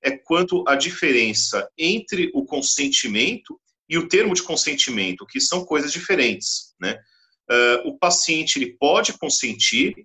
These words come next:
você pode, ah, provar que o paciente, ele, é, concordou com aquele tipo de procedimento, que ele estava ciente com relação a indicações, eh, quanto aos riscos, benefícios, ele tomou uma atitude,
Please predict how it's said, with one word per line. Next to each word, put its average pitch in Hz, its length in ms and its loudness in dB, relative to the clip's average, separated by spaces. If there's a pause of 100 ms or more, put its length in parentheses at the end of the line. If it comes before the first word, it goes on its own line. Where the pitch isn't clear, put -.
(260)
você - 340 -2
pode, 143 600 4 (320)
ah, 110 920 6 (120)
provar 160 600 4
que - 60 -8
o - 80 -6
paciente, 113 560 0
ele, 110 320 -4 (240)
é, 98 360 4
concordou 135 800 2
com - 60 -2
aquele 107 240 -6
tipo 101 240 -8
de 101 100 -10
procedimento, 113 920 -2
que - 140 -6
ele 110 60 -4
estava 113 320 0
ciente 117 720 0
com - 140 -10
relação 104 640 0 (400)
a 104 100 2
indicações, 117 1400 0 (260)
eh, 98 380 2
quanto 110 180 -6
aos 92 160 -2 (120)
riscos, 127 540 -2
benefícios, 110 840 -4
ele 110 180 -4
tomou 113 300 -2
uma 143 100 -2
atitude, 113 640 -2